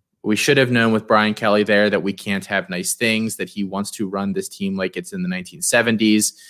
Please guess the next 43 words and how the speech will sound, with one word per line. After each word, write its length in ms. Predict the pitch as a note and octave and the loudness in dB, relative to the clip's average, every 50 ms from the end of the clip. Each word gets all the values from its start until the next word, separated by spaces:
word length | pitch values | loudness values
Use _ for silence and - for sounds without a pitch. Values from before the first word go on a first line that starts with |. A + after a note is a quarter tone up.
| - - - _ _ _ | -20 -20 -20 _ _ _
And 440 | - G2+ G#2 G2+ G2 G2 F#2+ F#2+ F#2 | 0 2 4 4 6 4 4 2 0
he 220 | G2 G#2 G#2 G2+ | -2 0 0 2
just 340 | G2 G#2+ G#2+ G2+ G2+ - - | 4 4 4 4 4 2 0
has 300 | - A2 G#2 G2+ G2 A2+ | 0 2 2 2 2 2
no 180 | A2 G2+ G#2 G#2 | 2 4 4 4
intention 400 | G2+ G#2 - G#2 G2+ - - G2 | 2 0 -2 -6 -6 -6 -6 -4
of 80 | F#2+ | -4
ever 160 | D#2 F2 G2 F#2+ | -4 -4 -4 -4
making 300 | F#2+ F#2 F2+ - F#2 F#2 | -4 -4 -6 -6 -6 -6
Notre 200 | F2+ F2 F2+ F2+ | -4 -4 -2 -2
Dame 160 | F2+ F2+ E2+ | -2 -4 -4
a 60 | E2+ | -2
modern 300 | F2+ F2 F2 F2 E2 F2+ | -2 -2 -2 -2 -4 -4
program. 640 | - - C3+ B2+ A#2+ C3 B2 A#2+ A#2+ A#2 A2+ A2 - - - - _ - | 2 4 6 6 6 6 4 4 4 4 2 0 -2 -6 -16 -20 _ -4
And 160 | G#2+ G#2+ G#2+ | 0 2 2
so 220 | - - F3 D#3 D#3 | 4 6 6 6 6
we 160 | D3+ C#3+ C3 | 8 6 6
are 100 | B2+ B2 | 6 4
stuck 320 | - - B2+ A#2+ A#2 - | 2 2 2 2 2 2
with 160 | A#2 A2 - | -2 -2 -2
transfer 380 | - - A2+ G#2 G#2 - - G2 | -4 -6 -6 -6 -6 -6 -10 -12
quarterback 500 | - - G2+ F#2+ F#2 F#2 F#2 F#2 - _ | -10 -8 -6 -6 -4 -4 -4 -4 -6 _
Jack 320 | - - F2 E2+ - - | -8 -6 -6 -6 -6 -8
Coan, 480 | - - - C3 B2+ B2+ B2 B2 A#2+ A2 | -10 -4 -2 0 2 4 4 2 2 0
who 80 | G#2+ G#2 | -2 -2
sounds 320 | - - G#2 G#2 G#2 G2+ | 0 2 2 2 2 2
like 160 | F#2+ F#2+ - | 0 -2 -2
he 180 | - - G2+ G#2 | -6 -4 -2 -2
is 80 | F#2+ | -2
going 260 | - - F#2+ F#2+ F#2+ F#2 | -2 -4 -6 -6 -6 -8
to 100 | - - | -10 -10
be 120 | - F#2 | -10 -8
the 100 | F2 F#2 | -8 -8
starter 500 | - - - F#2 F#2 F2+ F2+ F2+ E2+ - | -8 -4 0 0 0 2 2 0 0 0
at 160 | F2+ - - _ | -2 -2 -4 _
least 400 | G#2+ A2+ G#2+ G#2+ - - - - _ _ _ - - - | 0 2 2 2 2 0 -2 -6 _ _ _ -12 -6 -4
for 80 | G2+ | -4
twenty 340 | F2+ - - G#2 G2 G2 F#2 | -2 0 0 2 2 2 2
twenty-one. 720 | F2+ - - F#2+ F#2 F2+ E2+ - - E2 D#2+ D2+ - - _ _ _ _ _ _ _ _ - | 0 -2 -2 0 0 0 0 -2 -4 -6 -8 -8 -10 -14 _ _ _ _ _ _ _ _ -10
Coan 520 | - - C3 C3+ C#3 C#3+ D3 C#3+ C#3+ C3+ - | -2 2 4 6 6 6 6 4 2 0 -2
comes 300 | - - A#2+ A2+ A2 - | -4 0 0 0 0 0
from 240 | - A2 G2 F#2 | -2 -2 -2 0
Wisconsin, 1040 | F2 F2 - - - - - - C#3 C#3+ C#3 C#3 - - A2+ G#2 G#2 A2+ C3+ C3 - | 0 -2 -2 -4 -6 -6 -2 2 4 4 4 4 2 2 2 2 2 2 0 -2 -4